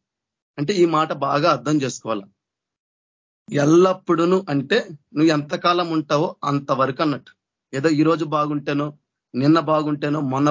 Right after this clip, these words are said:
బాగుంటేనో, చాలా మంది చెబుతారు, "పది, ఆ, స-, పది సంవత్సరాల కిందట నేను బాగా చేసినాను." మంచిదే, ఇప్పుడు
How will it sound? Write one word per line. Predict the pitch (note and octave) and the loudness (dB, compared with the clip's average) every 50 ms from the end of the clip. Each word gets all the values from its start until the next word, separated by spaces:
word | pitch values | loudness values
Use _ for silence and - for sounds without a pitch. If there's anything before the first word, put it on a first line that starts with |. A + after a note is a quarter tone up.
| D3 D3+ | 2 2
బాగుంటేనో, | D3 D3 C#3+ D3 C3+ C#3+ C#3+ C#3 C#3 C#3+ C#3+ _ _ _ _ _ _ _ _ _ - | 0 0 0 -2 -2 -2 0 0 -2 -2 -6 _ _ _ _ _ _ _ _ _ -4
చాలా | D3+ D#3+ F3+ F3+ | -4 -2 -2 -4
మంది | F3+ F3+ F3+ F#3 | -4 -6 -6 -4
చెబుతారు, | D#3+ E3+ D#3 - D3+ C3+ - - _ _ _ _ _ _ - | -4 -4 -4 -4 -4 -6 -8 -10 _ _ _ _ _ _ -2
"పది, | D3+ D3+ D3 D#3 | -2 0 2 2
ఆ, | D3+ D3+ D3 C#3+ C#3+ C#3+ C#3+ | 2 2 2 2 0 0 -2
స-, | - D3 C#3+ D3+ | -4 -4 -2 -2
పది | D3+ D3 D#3 D#3 D#3 D3 - D#3 | -2 -2 -2 -4 -4 -4 -4 -2
సంవత్సరాల | D3+ E3 D#3+ F3 F3 F3 E3 D#3+ | -2 -2 0 0 0 0 0 0
కిందట | D#3+ D#3 D#3 D3+ D3+ D3 | 0 0 2 2 2 2
నేను | C#3+ C#3 B2+ C3 | 2 0 0 0
బాగా | C3+ C3 D3 C#3 B2 | 0 0 0 -2 -2
చేసినాను." | C#3 C3+ C3 - C3+ C3 B2+ B2 B2 - _ _ _ _ _ _ _ _ _ _ _ _ _ _ _ _ _ _ - C3+ | -6 -8 -8 -10 -10 -8 -8 -10 -10 -14 _ _ _ _ _ _ _ _ _ _ _ _ _ _ _ _ _ _ -4 -2
మంచిదే, | D3+ D3 - G3 F#3 F#3 C#3 - - _ _ _ _ _ _ _ _ _ _ _ _ _ _ - | -2 0 0 0 2 0 0 -2 -6 _ _ _ _ _ _ _ _ _ _ _ _ _ _ -4
ఇప్పుడు | D#3+ D#3 F3+ | -2 0 0